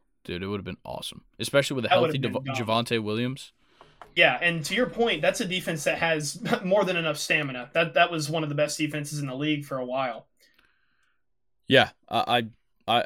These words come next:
Speaker 1: I do think that that would have been a good landing spot, but like you said, yeah, they're, they're, they're stuck with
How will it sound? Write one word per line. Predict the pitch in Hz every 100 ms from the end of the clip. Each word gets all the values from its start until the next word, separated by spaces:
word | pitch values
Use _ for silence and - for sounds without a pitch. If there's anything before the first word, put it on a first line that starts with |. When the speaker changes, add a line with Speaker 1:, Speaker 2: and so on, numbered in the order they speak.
| 127
Speaker 1:
I |
do | 131 156
think | 156 127
that | 110
that | 113
would | 104 123
have | 117 104
been | 113
a | 104
good | 107
landing | 98 110 117
spot, | - 101 110
but | 107 95
like | 98
you | 104
said, | - 95 82 _ - -
yeah, | 82
they're, | 90 98 90 -
they're, | 104 95 -
they're | 101
stuck | - - 90 -
with | 92